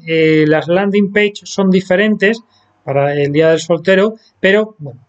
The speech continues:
os dejo esta, como podéis, eh, mirarla para cualquiera. Pero, como digo, estos cupones, pues, por ejemplo,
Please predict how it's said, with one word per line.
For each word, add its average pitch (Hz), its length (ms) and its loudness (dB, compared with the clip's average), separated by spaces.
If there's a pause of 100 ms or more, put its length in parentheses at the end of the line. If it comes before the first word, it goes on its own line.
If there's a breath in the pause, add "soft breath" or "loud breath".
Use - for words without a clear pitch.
os 147 80 -8
dejo 156 300 0
esta, 202 340 -2
como 147 240 -10
podéis, 147 380 0
eh, 147 320 0
mirarla 147 480 0
para 151 240 -2 (200)
cualquiera. 143 600 0 (280 loud breath)
Pero, 220 200 2
como 185 240 0
digo, 202 180 2
estos 196 280 -4
cupones, 208 460 0
pues, 160 140 -6
por 151 160 -2
ejemplo, 190 480 -2